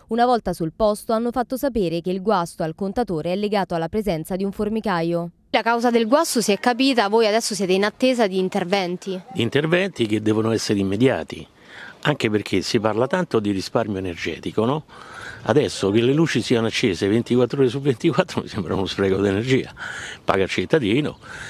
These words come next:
Speaker 2: Cioè, io dico, o alle forze politiche o a quelli della cea, cioè,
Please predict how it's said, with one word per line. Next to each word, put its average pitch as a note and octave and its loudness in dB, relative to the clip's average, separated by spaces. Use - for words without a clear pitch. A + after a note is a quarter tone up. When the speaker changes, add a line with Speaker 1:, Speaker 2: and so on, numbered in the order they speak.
Speaker 2:
Cioè, G3+ 2
io G3 4
dico, G#2+ 2
o A#3+ 4
alle C#3 2
forze A2 0
politiche F#2+ -4
o G#3+ 4
a D3+ -2
quelli A#2+ 2
della G2+ 0
cea, F#2 -2
cioè, F#3+ 2